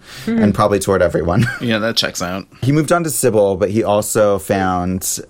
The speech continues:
Speaker 1: uh, that the star's control over that series was limiting, that these actresses really just wanted them to be, like, P R pieces and would kind of balk at anything that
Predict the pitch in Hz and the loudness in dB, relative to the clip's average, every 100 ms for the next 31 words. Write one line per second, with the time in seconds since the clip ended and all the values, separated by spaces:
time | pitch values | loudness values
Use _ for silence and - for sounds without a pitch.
0 | - 92 90 90 87 98 85 101 - 113 | -2 0 2 0 0 -2 -2 -4 0 2
1 | 104 - 107 - 101 98 92 90 90 87 | 0 -2 -6 -2 0 0 0 0 0 0
2 | - - 90 87 87 87 - - 90 90 | -2 -4 -2 0 -2 -6 -10 -10 -8 -4
3 | 95 98 95 90 85 87 87 90 - - | -2 0 0 0 -2 -4 -2 -4 -4 -2
4 | 98 95 98 104 - 101 98 87 98 95 | 0 0 0 -2 -2 -4 -4 -2 0 0
5 | 87 92 95 90 87 87 87 90 92 87 | 0 -4 -2 -2 -2 -2 -2 -4 -6 -4
6 | 87 85 - 104 90 87 - 85 87 85 | -2 -4 -2 0 2 0 -4 -8 -6 -4
7 | 92 90 87 - - 92 85 - 92 87 | -2 -4 -6 -8 -4 -4 -4 0 2 2
8 | 85 87 - 95 87 92 90 | 2 0 0 -2 0 -2 -2